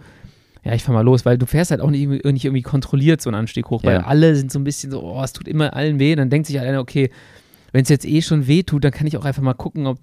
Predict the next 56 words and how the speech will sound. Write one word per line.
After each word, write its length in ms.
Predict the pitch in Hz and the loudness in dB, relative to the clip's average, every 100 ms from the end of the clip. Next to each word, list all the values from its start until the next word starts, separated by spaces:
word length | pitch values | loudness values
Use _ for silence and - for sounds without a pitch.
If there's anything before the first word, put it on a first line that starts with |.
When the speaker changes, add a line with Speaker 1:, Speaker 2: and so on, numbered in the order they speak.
| - | -8
Speaker 1:
jemand 260 | 139 131 - _ - | -4 -2 -4 _ -6
Speaker 2:
Ja, 100 | 87 | -4
Speaker 1:
einen 100 | 87 | 0
Speaker 2:
klar. 80 | - | 0
Speaker 1:
schlechten 300 | - 139 143 | 2 0 0
Tag 280 | 135 143 - | 0 0 0
hat.“ 200 | 120 - - 87 | -2 -2 -10 -12
Speaker 2:
Und 80 | 87 | -2
guck 80 | |
Speaker 1:
Aber 80 | 127 | 2
Speaker 2:
mal, 80 | 127 | 4
Speaker 1:
wenn 100 | 151 | 6
du 60 | 147 | 6
Speaker 2:
was 80 | |
Speaker 1:
so, 180 | 131 139 | 6 6
Speaker 2:
genügt. 180 | 139 - | 4 2
Speaker 1:
wenn 140 | 135 143 | 2 6
du 100 | 139 | 6
so 140 | 139 | 6
in 120 | 131 | 4
einem, 260 | 135 131 127 | 2 2 0
in 140 | 131 | 0
einem 180 | 127 127 | 0 0
bei 240 | 120 120 123 | 0 2 0
sieben 200 | 131 151 | 0 -2
Prozent, 400 | 131 127 131 131 | -4 -2 -2 0
und 80 | 113 | -2
ich 160 | - | -4
rede 80 | 131 | -4
jetzt 120 | 120 | -4
nicht 140 | 131 - | -6 -4
von 180 | 113 123 | -2 0
mir, 220 | 135 117 | 0 -2
ich 120 | - | -4
hab 80 | - _ - | -10 _ -4
bei 100 | 120 | -2
sieben 160 | 127 120 | -2 -4
Prozent 320 | 135 127 117 | -2 -2 0
nie 320 | 135 143 131 - _ _ _ - | 0 2 0 -2 _ _ _ -6
entspannten 500 | 120 - 120 120 135 | -6 -2 -2 0 0
Puls 300 | 151 120 - | 2 2 0
und 80 | 110 | -4
sowas, 240 | 110 113 | 0 2
Speaker 2:
Ja. 60 | 131 | 2
Speaker 1:
aber 200 | 123 123 | 2 0
wenn 180 | 123 131 | -2 0
dann 100 | 131 | 2
halt 120 | 131 | 2
so 80 | 127 | 0
ein 40 | 120 | 0
Pogacar 360 | 143 147 131 | 2 2 0
und 120 | 120 | -2
Co. 180 | - 135 | 0 2
bei 100 | 123 | 4
sieben 220 | 123 139 | 2 0
Prozent 420 | - 131 - 135 | -4 -2 2 0